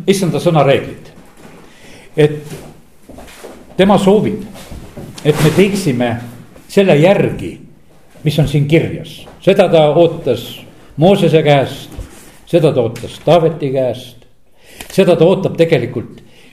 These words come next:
meie kõikide käest. Ja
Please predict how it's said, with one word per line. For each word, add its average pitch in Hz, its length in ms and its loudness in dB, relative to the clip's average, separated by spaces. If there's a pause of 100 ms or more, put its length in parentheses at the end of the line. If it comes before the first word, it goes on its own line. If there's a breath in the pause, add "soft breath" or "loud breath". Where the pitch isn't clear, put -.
meie 135 320 2 (540)
kõikide 143 420 -2
käest. 95 440 -8 (1700 loud breath)
Ja 165 180 4